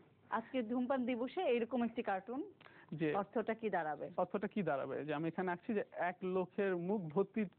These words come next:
Speaker 2: তামাকজাত দ্রব্যের, মানে, ধূমপানের জিনিসপত্র।
Speaker 1: হুম।
Speaker 2: এক লোক মুখ ভর্তি সিগার, সিগারেট, পাইপ, নানা রকম ধূমপানের
Speaker 1: সমস্ত
Speaker 2: জিনিস
Speaker 1: কিছু,
Speaker 2: নিয়ে
Speaker 1: হ্যাঁ।
Speaker 2: সে, সে একেবারে ধোঁয়া ধোঁয়া করে দিচ্ছে,
Speaker 1: হ্যাঁ,
Speaker 2: হ্যাঁ? তো
Speaker 1: আচ্ছা।
Speaker 2: তার গলায় একটা, ই, অ্যান্টি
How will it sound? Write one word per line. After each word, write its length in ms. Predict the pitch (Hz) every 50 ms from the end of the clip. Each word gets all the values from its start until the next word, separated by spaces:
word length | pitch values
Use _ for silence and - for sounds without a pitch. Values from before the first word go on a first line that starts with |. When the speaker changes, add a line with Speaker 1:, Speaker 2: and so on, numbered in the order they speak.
| _ -
Speaker 2:
তামাকজাত 500 | - 180 180 180 180 180 160 156 196 190
দ্রব্যের, 440 | 165 156 180 180 175 - - 185 175 151 143 139 139 156 151
মানে, 200 | 151 147 143 139
ধূমপানের 520 | 135 160 180 190 170 - 180 170 170 156
জিনিসপত্র। 540 | 143 175 175 170 - - 147 131 - 143 - - - - - -
Speaker 1:
হুম। 140 | 240 202 165
Speaker 2:
এক 200 | 165 165 165 185
লোক 180 | 170 170 160
মুখ 160 | 180 185 196 170
ভর্তি 360 | 147 180 175 180 - 190 165 - -
সিগার, 440 | 190 170 160 175 175 170 170 160 160 - -
সিগারেট, 460 | 180 160 170 175 170 170 170 165 143 - -
পাইপ, 380 | - 180 170 170 170 165 156 151 - - - - - - - -
নানা 320 | 160 160 165 175 170 170
রকম 320 | 170 160 - 175 170 156 143
ধূমপানের 420 | - 175 180 - 311 - - -
Speaker 1:
সমস্ত 20 |
Speaker 2:
জিনিস 160 | - - 214 202
Speaker 1:
কিছু, 100 | 220 220
Speaker 2:
নিয়ে 120 | 240 -
Speaker 1:
হ্যাঁ। 240 | 185 226 185 151 147
Speaker 2:
সে, 160 | - 196 165 - - - - - - 165 160 -
সে 180 | - 160 160 160
একেবারে 280 | 165 160 - 160 160
ধোঁয়া 260 | 156 143 175 185 190 185
ধোঁয়া 180 | 175 202 190
করে 240 | 180 - 185 165 156
দিচ্ছে, 320 | 139 143 139 - - -
Speaker 1:
হ্যাঁ, 260 | - 107 - - 220 -
Speaker 2:
হ্যাঁ? 100 | 247 214 - - - -
তো 60 | - 160
Speaker 1:
আচ্ছা। 140 | 170 170
Speaker 2:
তার 160 | 170 185 190 180
গলায় 440 | 151 165 170 185 208 233 269 277
একটা, 500 | - - 151 151 - - 165 160 147 - - - - - - - -
ই, 120 | 302 208 180 160 151 151 - 147 151 151 143 - - -
অ্যান্টি 360 | - 185 196 202 185 - 214